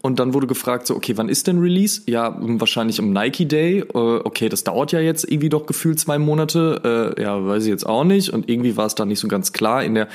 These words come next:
Struktur des, des Release-Zeitraums hin auch. Und warum braucht das jetzt noch? Wenn man sich die Schuhe als solches anguckt, also mein Geschmack trifft's halt gar nicht. Ich, äh,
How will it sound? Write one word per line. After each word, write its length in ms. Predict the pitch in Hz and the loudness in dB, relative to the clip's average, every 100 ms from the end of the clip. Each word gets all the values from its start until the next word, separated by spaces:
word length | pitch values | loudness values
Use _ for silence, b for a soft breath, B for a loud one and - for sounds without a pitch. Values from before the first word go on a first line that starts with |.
| B B B | B B B
Struktur 520 | - 107 - 131 131 | -4 -4 -2 2 4
des, 240 | 113 - 110 | 2 -4 -4
des 380 | 104 107 - 104 | -4 -2 -4 -4
Release-Zeitraums 1080 | 98 104 135 - 143 139 135 135 139 139 | -2 0 0 0 0 0 2 0 2 0
hin 240 | 139 139 139 | 0 0 0
auch. 300 | 135 135 - | 0 0 -2
Und 180 | 104 104 | -4 -2
warum 180 | 104 | -2
braucht 320 | 95 101 107 - | -2 -2 0 0
das 140 | 147 | 2
jetzt 200 | 135 - | 0 0
noch? 200 | 147 147 B B | -2 -2 B B
Wenn 100 | 110 | 0
man 100 | 113 | 0
sich 100 | 113 | 0
die 80 | 113 | -2
Schuhe 280 | - 120 110 | 0 0 2
als 120 | 104 | 2
solches 240 | 120 135 | 2 2
anguckt, 320 | - 117 104 | -2 -4 -2
also 140 | 110 104 | 0 2
mein 180 | 107 113 | 2 0
Geschmack 340 | - 104 - | 0 -2 -4
trifft's 300 | - 104 - | -8 -6 -4
halt 180 | 95 - | -4 -2
gar 220 | 92 95 | -2 0
nicht. 260 | 90 85 - B B | -2 -4 -12 B B
Ich, 180 | - - | -6 -2
äh, 120 | 110 | -2